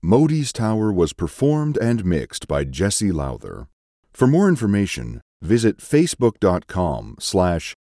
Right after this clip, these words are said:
M O D I S T O W E R. Cover art by Bridget Hartill.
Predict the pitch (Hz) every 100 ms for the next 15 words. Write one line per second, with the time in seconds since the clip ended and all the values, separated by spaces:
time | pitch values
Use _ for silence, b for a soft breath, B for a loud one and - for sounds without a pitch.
0 | - 95 127 139 131 127 107 110 - 95
1 | 98 95 110 123 - - _ - 175 180
2 | 135 143 131 123 98 67 67 85 80 76
3 | 65 57 71 _ _ _ _ _ - 185
4 | 165 98 73 76 67 78 71 76 113 131
5 | 101 80 65 - 55 50